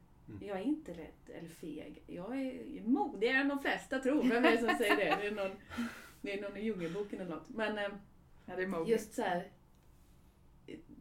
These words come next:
Speaker 2: det handlar inte om det, liksom.
Speaker 1: Nej,
Speaker 2: Det handlar
Speaker 1: verkligen
Speaker 2: om
Speaker 1: inte.
Speaker 2: den här djupa
Speaker 3: Mm.
Speaker 2: bearbetningen och att vi tar in alla stimulin och att vi är, eh, medvetna om extremt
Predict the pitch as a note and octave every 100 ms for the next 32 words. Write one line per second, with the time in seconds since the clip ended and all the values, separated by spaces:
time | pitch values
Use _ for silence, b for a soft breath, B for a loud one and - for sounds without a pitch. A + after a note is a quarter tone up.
0 | - A3+ A3+ A3 G3+ A#3 F#3+ F#3+ A#3+ -
1 | - - - C3+ B2+ A#2+ A2+ G#2 A3 A3
2 | G3+ F#3 G#3+ - F3 F3+ E3+ G3+ A3+ -
3 | F3 F#3+ F3+ F3+ F3 - E3+ F3 D#3 -
4 | F#3+ - F#3+ E3+ F3 F3 F3 F3 - G#2
5 | F3+ E3 E3 - - F3 F#3+ F#3+ F3+ F3
6 | F3 B B B B B B B - F3+
7 | E3+ F3 F#3 D#3+ G3+ G#3 - - F3 B2+